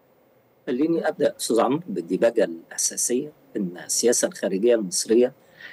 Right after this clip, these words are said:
هي سياسة جادة وواثقة تتحمل مسؤولياتها الإقليمية وفقًا لمبادئ الأمم المتحدة وعدم التدخل في الشؤون الداخلية للدول واعتماد سياسة حسن الجوار والعمل على تحقيق الأمن والاستقرار الإقليمي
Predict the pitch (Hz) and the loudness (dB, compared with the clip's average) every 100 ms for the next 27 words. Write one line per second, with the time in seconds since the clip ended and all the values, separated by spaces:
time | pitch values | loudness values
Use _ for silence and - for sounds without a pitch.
0 | - 117 - 120 120 117 101 87 110 110 | 0 2 4 4 4 4 2 2 2 2
1 | 117 120 101 92 85 - - - 139 - | 2 2 4 4 2 2 -2 0 -4 -2
2 | 98 - - 147 127 110 98 92 - 104 | -6 -2 2 2 2 2 2 0 2 2
3 | 95 104 123 - 95 87 - - 131 104 | 4 4 4 2 -4 -4 -6 -4 -2 2
4 | 262 165 - - - - 90 - 95 98 | 2 0 0 2 2 0 -2 -2 -2 2
5 | 127 110 101 101 117 123 104 98 95 98 | 4 2 0 0 2 4 2 2 0 0
6 | - 143 147 151 - - - - - - | 2 2 4 2 0 -18 -20 -20 0 4
7 | 123 107 92 - 95 - - 98 - 101 | 6 4 2 0 0 0 0 0 0 0
8 | - - 120 104 98 95 - 98 123 123 | 2 4 4 2 2 0 2 4 6 8
9 | 101 90 87 143 170 180 151 117 - - | 6 2 2 6 6 6 4 2 2 0
10 | - 117 120 - 110 110 - - - - | -2 0 2 2 2 2 0 -2 -2 -2
11 | - 101 92 107 117 170 - _ - - | -2 -4 0 4 4 4 -2 _ -20 -20
12 | _ 113 101 196 202 175 127 139 - - | _ 2 4 2 2 2 2 0 -2 -10
13 | - 180 - - - 175 156 120 107 101 | -4 -4 0 -2 2 2 2 2 0 0
14 | - - - - 131 123 104 - - - | -4 -4 -6 0 0 2 0 -2 0 4
15 | 175 185 196 | 4 4 2